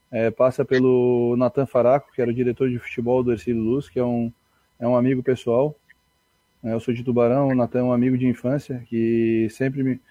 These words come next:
que em alguns momentos do Ercílio Luz me convidou pra vir trabalhar aqui,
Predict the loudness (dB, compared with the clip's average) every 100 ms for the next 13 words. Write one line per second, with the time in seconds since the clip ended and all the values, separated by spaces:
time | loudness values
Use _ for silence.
0 | -20 -20 _ 0 2 2 0 0 0 0
1 | 0 -4 -20 -20 -20 -2 0 2 0 2
2 | 2 0 0 0 0 0 2 0 2 2
3 | 2 4 2 0 0 2 0 -2